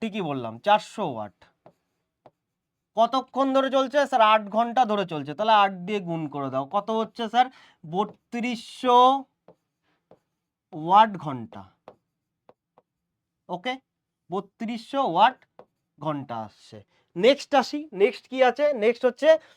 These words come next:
মোটর। পাঁচশো ওয়াটের একটা মোটর রয়েছে, তিরিশ মিনিট ধরে চলছে। ওকে, তাহলে পাঁচশো ওয়াটের একটা মোটর মানে পাঁচশো ওয়াটই, একদম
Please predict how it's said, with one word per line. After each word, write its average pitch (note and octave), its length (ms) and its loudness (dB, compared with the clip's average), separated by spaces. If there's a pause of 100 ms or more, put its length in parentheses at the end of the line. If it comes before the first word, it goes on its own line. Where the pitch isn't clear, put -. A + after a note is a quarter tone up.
(160)
মোটর। G#3 420 6 (320)
পাঁচশো G#3 360 0
ওয়াটের B3 300 8 (360)
একটা F3+ 420 -4
মোটর G3+ 300 -2
রয়েছে, G#3+ 200 0 (120)
তিরিশ A#3+ 260 -6 (120)
মিনিট A3 220 -4 (100)
ধরে F3+ 140 -2 (100)
চলছে। A2+ 320 -14 (340)
ওকে, G#3 180 -2 (340)
তাহলে A3+ 180 6 (200)
পাঁচশো G3 380 0
ওয়াটের A#3+ 280 4 (180)
একটা - 300 -2
মোটর B3 240 2 (160)
মানে F#3+ 140 0 (120)
পাঁচশো F3+ 380 -2
ওয়াটই, A#3 280 6 (380)
একদম E3 340 -6